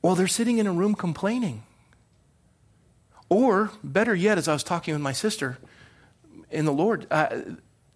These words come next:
they're engaged, and they're facing it every day, and they want to respond. And they have the, they have the courage to respond. But if they act without prudence,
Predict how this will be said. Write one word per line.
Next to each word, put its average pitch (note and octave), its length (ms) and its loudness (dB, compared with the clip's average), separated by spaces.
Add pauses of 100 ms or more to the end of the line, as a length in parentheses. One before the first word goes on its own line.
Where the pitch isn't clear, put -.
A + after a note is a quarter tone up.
(1300)
they're G#3 260 4
engaged, F3+ 640 2 (1040)
and F#3 100 4
they're E3+ 120 4
facing A3 540 2
it F3+ 60 2
every E3+ 240 0
day, C3+ 460 0
and D#3+ 140 0
they D#3+ 80 4
want F3 340 0
to A#3 80 -2
respond. G3+ 800 -4 (1040)
And F3 120 2
they E3+ 60 2
have G3+ 260 2
the, G#3+ 120 2 (120)
they E3+ 160 0
have G3 280 2
the G#3+ 80 0
courage G#3+ 680 -2 (140)
to E3 100 0
respond. B2 600 -2 (1200)
But F#3 240 2
if B3 300 2
they A#3+ 200 4
act A3 580 0 (380)
without E3+ 340 4
prudence, G#3+ 680 2